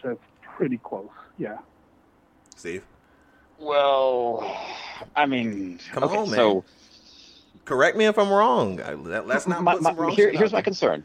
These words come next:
Speaker 3: I, i-, if we're talking about money, we have to go way, way, way back in time. We have to go way further, and, and it's more of an abstract concept because,
Speaker 2: Okay.
Speaker 3: because, because, like,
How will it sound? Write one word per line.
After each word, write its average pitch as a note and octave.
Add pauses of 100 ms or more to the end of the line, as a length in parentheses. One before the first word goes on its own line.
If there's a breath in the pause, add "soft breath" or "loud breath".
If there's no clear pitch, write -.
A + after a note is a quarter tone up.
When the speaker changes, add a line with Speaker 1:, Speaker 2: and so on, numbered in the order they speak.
Speaker 3:
I, B2
i-, C3+
if -
we're B2+
talking F3
about B2
money, G2+
we F2+
have G2
to A2+
go F2+
way, A#2
way, B2
way A#2
back D#2+
in D#2
time. B1 (600)
We A2+
have A2+
to A2+
go A2
way C3
further, B2
and, B2
and A#2
it's G#2+
more C3+
of A2+
an G2+
abstract G#2
concept -
because, F#2
Speaker 2:
Okay. -
Speaker 3:
because, - (140)
because, -
like, A2